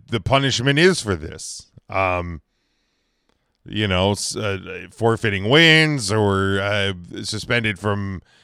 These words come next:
postseason play this year or what? I, I don't know. I don't know what, I don't know what the penalty is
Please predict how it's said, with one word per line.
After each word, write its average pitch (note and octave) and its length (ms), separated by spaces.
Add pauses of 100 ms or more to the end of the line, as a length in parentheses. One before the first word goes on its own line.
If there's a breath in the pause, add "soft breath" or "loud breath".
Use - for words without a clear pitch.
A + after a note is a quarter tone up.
(280 soft breath)
postseason C3 640
play C3 280
this C3+ 340
year C#3+ 340
or A#2 100
what? A#2 200
I, A#2 280
I A#2+ 40
don't B2+ 180
know. G#2 240
I F#2+ 100
don't B2+ 200
know C3 160
what, A#2+ 300 (840 soft breath)
I A#2+ 80
don't C#3 100
know C3+ 100
what C3 180
the A#2 80
penalty B2 500
is G2 480